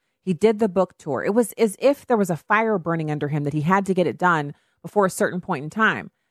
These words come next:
Now we see why. Um, I, I, I just, it's fascinating. Um, so we, we have that to look forward to. And I'm not saying that because I'm happy or sad that James Comey is being investigated.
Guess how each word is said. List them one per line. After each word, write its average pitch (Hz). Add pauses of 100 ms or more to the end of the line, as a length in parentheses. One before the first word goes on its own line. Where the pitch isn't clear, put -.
(120)
Now 247
we 294
see 240
why. 220 (600)
Um, 202 (420)
I, 214
I, 220
I 214
just, - (380)
it's -
fascinating. 202 (420)
Um, 202
so 226
we, 226
we 240
have 254
that 269
to 320
look 247
forward 196
to. 285 (560)
And 220
I'm 233
not 254
saying 226
that 170
because 185
I'm 170
happy 190 (100)
or 165
sad 170
that 156
James 160
Comey 165
is 147
being 151
investigated. 202